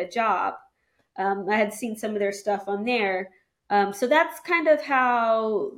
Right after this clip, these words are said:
that came about. You know, like, I, I write for a lot of people specifically, and then there's just people that you see through, through Facebook and social media and all that other kind of stuff. And then we did have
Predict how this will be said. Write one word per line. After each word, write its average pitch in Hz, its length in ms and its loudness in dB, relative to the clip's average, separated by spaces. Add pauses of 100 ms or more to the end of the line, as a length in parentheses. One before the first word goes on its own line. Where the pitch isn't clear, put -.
that 233 400 2
came 208 140 0
about. 196 320 0
You 208 60 -2
know, 202 80 0
like, 190 200 -2
I, 202 160 2
I 202 140 2
write 214 320 0
for 226 160 -2
a 208 80 6
lot 202 220 4
of 196 100 -2
people 220 240 -8
specifically, 202 760 -2
and 196 120 0
then 190 140 2
there's 196 200 -2
just 196 240 -6
people 208 320 -4
that 190 300 0 (500)
you 220 140 -4
see 233 320 -4
through, 220 520 -4
through 240 140 -4
Facebook 208 640 -2
and 190 260 -6
social 208 300 -4
media 202 260 -2
and 190 100 -4
all 185 120 -4
that 185 200 -2
other 190 240 -4
kind 190 160 -8
of 185 60 -12
stuff. 185 300 -2
And 208 120 -4
then 240 100 2
we 254 100 2
did 254 180 4
have 240 340 2